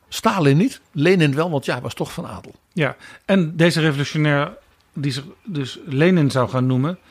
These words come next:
Speaker 2: die studeerde rechten en werd dus advocaat.
Speaker 1: Ja, en, eh, de familie verhuisde na de dood van zijn vader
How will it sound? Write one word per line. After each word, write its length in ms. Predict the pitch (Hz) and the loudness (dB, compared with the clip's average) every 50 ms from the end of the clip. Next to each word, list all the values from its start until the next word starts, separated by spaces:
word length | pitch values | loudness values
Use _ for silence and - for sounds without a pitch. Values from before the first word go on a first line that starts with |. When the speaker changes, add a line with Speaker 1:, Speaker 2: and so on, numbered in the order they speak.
| - - - - - _ _ _ _ _ - | -20 -20 -20 -20 -20 _ _ _ _ _ -12
Speaker 2:
die 220 | - 131 131 143 | -8 -4 -4 -4
studeerde 400 | - - 175 170 170 160 147 143 | -2 0 2 4 6 6 6 6
rechten 320 | 139 160 170 - - 180 165 | 4 4 2 0 0 0 2
en 140 | 165 147 139 | 2 2 2
werd 180 | 143 156 - | 2 2 0
dus 180 | - 156 - 135 | 0 -4 -4 -4
advocaat. 680 | 156 - - - - _ - 160 127 104 98 - - - - - - - - - - - - - - _ | -6 -6 -8 -10 -10 _ 0 0 0 0 -2 -6 -12 -20 -20 -20 -20 -20 -20 -20 -20 -20 -20 -20 -14 _
Speaker 1:
Ja, 440 | - 175 180 98 92 202 247 - _ _ _ | -2 0 0 0 0 -4 -4 -6 _ _ _
en, 280 | - 160 147 139 139 - - _ _ - | -2 -2 -2 -2 -4 -8 -14 _ _ -12
eh, 100 | 135 135 131 123 143 143 - 139 - - 143 135 131 113 104 104 120 _ _ _ _ _ _ - - - - - - - - - - - _ - | -10 -8 -8 -8 -10 -12 -12 -14 -16 -16 -18 -20 -20 -20 -20 -20 -20 _ _ _ _ _ _ -20 -20 -20 -20 -20 -20 -20 -20 -20 -20 -20 _ -10
de 80 | - - | -8 -6
familie 680 | - 127 120 160 233 302 247 151 147 208 254 - - _ _ _ _ _ | -4 0 2 4 4 4 4 4 2 0 -2 -8 -10 _ _ _ _ _
verhuisde 600 | - - - 120 107 156 247 247 - - - 143 | -16 -12 -8 -6 -2 2 2 2 2 0 -2 -2
na 180 | 123 143 151 135 | -2 -2 -2 -2
de 100 | 120 117 | -2 0
dood 220 | 110 151 160 143 | 2 2 2 2
van 140 | - - 123 | 0 -4 -8
zijn 180 | - - 123 110 | -8 -6 -6 -4
vader 340 | - 113 113 101 139 - | -4 -4 -6 -6 -8 -12